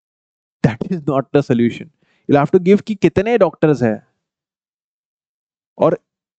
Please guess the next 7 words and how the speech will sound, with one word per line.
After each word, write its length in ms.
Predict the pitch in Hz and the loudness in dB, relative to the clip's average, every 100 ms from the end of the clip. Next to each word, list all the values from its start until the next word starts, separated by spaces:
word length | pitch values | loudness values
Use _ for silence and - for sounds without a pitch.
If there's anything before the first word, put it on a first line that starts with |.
| _ _ _ - | _ _ _ -8
ग्लोबल 420 | 147 151 175 208 196 | 2 4 4 2 2
नॉर्म्स 580 | 170 180 165 135 - _ _ _ _ _ _ _ _ _ | 0 0 -6 -12 -20 _ _ _ _ _ _ _ _ _
गाइडलाइंस 480 | 147 147 151 156 147 | 0 0 0 -2 -4
क्या 220 | - 123 | 0 0
है 220 | 110 107 - _ _ _ _ _ _ _ _ _ _ 139 | 0 -6 -12 _ _ _ _ _ _ _ _ _ _ -6
and 160 | 139 | -6
how 320 | - - 156 | -8 -4 0